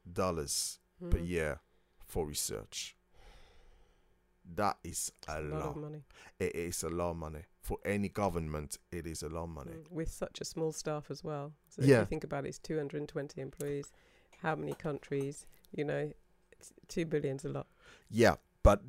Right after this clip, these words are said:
Speaker 1: they're using, they, they're very wise the way they, they structure this, this, this organization, because even though they have two hundred employees and using
Speaker 2: Mm.
Speaker 1: two billion, they're always looking to team up with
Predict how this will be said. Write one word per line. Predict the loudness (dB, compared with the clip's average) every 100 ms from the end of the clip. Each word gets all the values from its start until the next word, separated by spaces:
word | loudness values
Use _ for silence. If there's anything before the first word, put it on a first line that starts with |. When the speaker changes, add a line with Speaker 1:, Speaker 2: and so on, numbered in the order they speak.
| 6
Speaker 1:
they're | 12 12
using, | 12 10 8 6 6 4 4
they, | 2 2
they're | 4 6
very | 8 8
wise | 8 8 8 8
the | 4
way | 2 2
they, | 2
they | -2 -2
structure | -2 2 0 2 -2
this, | 0 -4
this, | -2 -4
this | -2 -2 -2 6
organization, | 6 6 4 4 4 4 0 -2
because | 0 2 2
even | 4 2 2
though | 4 6
they | 8
have | 6 4 0 -10
two | 0 4
hundred | 4 4
employees | 0 4 4 4 -2 -2
and | -4
using | -4 -2 -2
Speaker 2:
Mm. | 2
Speaker 1:
two | 2
billion, | 2 -2 -2 -4 -10 -20 -20 -20 -4
they're | 4 8
always | 12 12 12 8 6
looking | 8 10 10 6 0 0 -6 -12 _ -2
to | 0 2 2 2 0 -6 -16 0
team | 2 4 2
up | 0 4 2 2 -12
with | 0 2 2 0